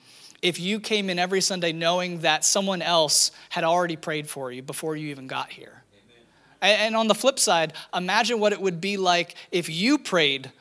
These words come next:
Speaker 1: for everyone before you even got here. Imagine the, the, uh, what's the responsibility that you would feel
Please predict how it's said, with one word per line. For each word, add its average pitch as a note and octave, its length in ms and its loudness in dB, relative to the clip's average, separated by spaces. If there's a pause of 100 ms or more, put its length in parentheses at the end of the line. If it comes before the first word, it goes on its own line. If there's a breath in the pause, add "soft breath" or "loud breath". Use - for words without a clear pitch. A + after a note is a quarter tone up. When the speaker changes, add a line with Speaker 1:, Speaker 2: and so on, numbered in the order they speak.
(200 soft breath)
Speaker 1:
for F3+ 180 -4
everyone D#3 520 -2
before F#3 360 -4
you G#3+ 180 -4
even F3 220 -6
got D3 200 2
here. C#3 180 -10
Imagine A3+ 580 -2
the, E3+ 340 0 (520 loud breath)
the, E3+ 500 -2 (580)
uh, - 140 -18
what's D3 260 -8 (140)
the E3+ 100 -8
responsibility F#3 1120 0
that D3+ 160 -2
you F#3 140 -6
would F3 140 -2
feel D3+ 640 -4